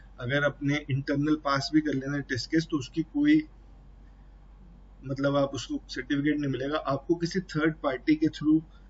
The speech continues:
certificate लेना होगा, क्योंकि ये authorized है किसी भी device को certify करने के लिए, चाहे वो जीसीएफ़ हो, चाहे वो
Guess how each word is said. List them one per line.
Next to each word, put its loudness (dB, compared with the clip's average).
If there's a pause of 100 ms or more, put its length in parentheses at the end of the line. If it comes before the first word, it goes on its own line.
certificate -4
लेना -4
होगा, 0
क्योंकि 0
ये 8
authorized 2
है 4
किसी 2
भी 2
device -4
को -2
certify -4
करने -10
के -6
लिए, -6
चाहे -6
वो -6
जीसीएफ़ -2
हो, -6 (360)
चाहे -2
वो 0